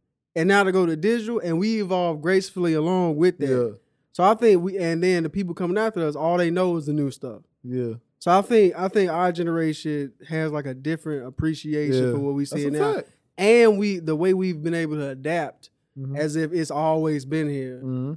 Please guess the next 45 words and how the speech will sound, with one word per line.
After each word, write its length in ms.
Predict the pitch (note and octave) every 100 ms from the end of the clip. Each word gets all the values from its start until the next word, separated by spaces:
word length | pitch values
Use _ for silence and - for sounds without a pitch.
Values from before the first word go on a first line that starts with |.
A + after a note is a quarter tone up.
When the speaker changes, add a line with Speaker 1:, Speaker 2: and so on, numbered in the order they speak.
| -
Speaker 1:
I 120 | D3
think 280 | - D#3 D3+
is, 520 | D3+ C#3+ C3+ B2 - _ _ _ _ _
like, 220 | D3 C#3 C3
amazing 600 | C3 C#3 D3+ C#3+ A#2+ B2+
and, 80 | C3
like, 160 | C3
Speaker 2:
Yeah. 80 | C3
Speaker 1:
unique. 380 | C3 D3+ C#3 - _ _ _
And, 360 | C#3+ D3+ D3 C#3+ _ _ _ _
and 160 | C#3+ D3+
even 380 | F#3 G3+ F#3+ F3+
though 160 | F3+
we 160 | E3+ F#3
may 180 | F3 E3
be 300 | E3 D#3 D3+ D3+
going 280 | D3+ D#3 D#3
to 120 | D3+ D3+
this 160 | C#3+
new 160 | D3+ D3+
era 240 | D#3+ D#3
where 140 | C#3+ C#3
by 180 | D3
the 80 | D3
time 220 | C#3+ E3 D3+
they 100 | C#3+
come 200 | D3+ D#3
out 120 | D3
with 60 |
all 60 | D3+
the 60 | D3
stuff, 240 | D3+ D3
we 120 | D3 C#3+
fifty, 520 | F#3+ F#3+ F#3+ G3+ G3+ _ _ _ -
it's 160 | D3+
gonna 200 | D#3+ E3
be 100 | E3
like 420 | D#3+ D3+ C#3+ C3+ _ _ _ _ _ _ _ D3+ -
we, 300 | D3+ F3 E3+
we 220 | D#3 F3+
grew 260 | D#3+ F3 F3
up 100 | E3
with 140 | D#3+
it 60 | D#3
anyway 380 | F3 E3 B2+